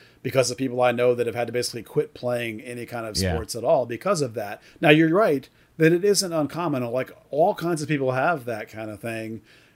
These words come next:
Speaker 1: with no problem at all, but all, all, all those people aren't Paxton, and aren't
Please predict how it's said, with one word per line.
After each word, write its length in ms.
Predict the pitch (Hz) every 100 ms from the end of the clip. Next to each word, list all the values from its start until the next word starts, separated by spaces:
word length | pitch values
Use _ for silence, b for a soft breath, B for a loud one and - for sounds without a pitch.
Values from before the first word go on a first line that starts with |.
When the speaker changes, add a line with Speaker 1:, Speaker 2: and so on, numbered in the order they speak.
| b
Speaker 1:
with 140 | - 131
no 140 | 147
problem 280 | 147 143 139
at 40 |
all, 200 | 175 120
but 140 | 110 123
all, 320 | 135 147 156 -
all, 320 | 131 135 - -
all 180 | 143
those 180 | 147 143
people 280 | 156 147 139
aren't 200 | 139 135
Paxton, 540 | 147 143 - 98 - _ _ -
and 100 | 127
aren't 280 | 131 127